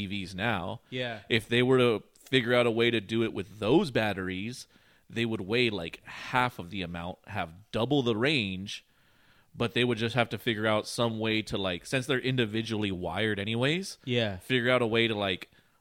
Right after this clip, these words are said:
Speaker 1: allow certain batteries to dump to zero percent and then cut them off and let them repair while they use other batteries and then cycle through.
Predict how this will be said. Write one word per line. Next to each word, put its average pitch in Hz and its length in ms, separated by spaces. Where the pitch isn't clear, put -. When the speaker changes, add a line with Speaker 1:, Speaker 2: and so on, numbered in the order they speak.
Speaker 1:
allow 113 540
certain 123 460
batteries 110 480
to 110 100
dump 123 500
to 110 140
zero 107 340
percent 110 640
and 113 140
then 113 140
cut - 260
them 107 220
off 110 260
and 92 100
let 101 220
them 98 160
repair 110 520
while 92 160
they 92 100
use 95 200
other 101 200
batteries 82 420
and 92 100
then 92 80
cycle 98 360
through. 76 340